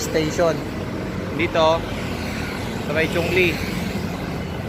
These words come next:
Hanapin nyo lang, Google nyo mga idol. Dito may stock sila ng Talon two. Marami kasi nagtatanong sa akin na kung saan to bibili, kung saan may stock. Dito po. Dito sa may Giant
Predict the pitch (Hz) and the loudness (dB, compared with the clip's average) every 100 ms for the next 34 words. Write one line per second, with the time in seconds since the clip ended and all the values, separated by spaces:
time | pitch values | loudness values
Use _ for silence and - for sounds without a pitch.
0 | - - 156 180 185 190 196 180 175 185 | -2 0 0 0 -2 0 0 -2 -4 -4
1 | 196 190 185 180 185 185 185 185 185 180 | -4 -4 -4 -4 -4 -6 -6 -6 -6 -4
2 | 185 170 180 175 170 170 175 175 196 180 | -4 -2 0 0 2 4 4 2 0 0
3 | - - - - - 165 185 196 196 196 | -2 -4 -4 -2 2 4 4 4 2 0
4 | 185 190 185 185 185 180 180 170 160 156 | 0 0 2 0 2 2 2 2 2 2
5 | 160 - - - - 131 135 - - - | 0 0 -2 -2 0 0 0 0 2 4
6 | - - - - - 175 165 - - - | 4 2 0 2 2 2 4 4 6 6
7 | - - - - - - 160 165 156 - | 6 4 4 4 4 2 -2 -6 -8 -6
8 | 170 165 - 160 160 160 147 143 - - | -6 -6 -8 -8 -6 -6 -6 -6 -8 -8
9 | - - - - - 87 95 90 87 - | -6 -6 -6 -4 -4 -2 0 0 0 0
10 | 87 90 - - 175 165 160 160 160 160 | 2 2 2 0 0 0 2 2 4 2
11 | 156 160 160 160 | 4 4 6 4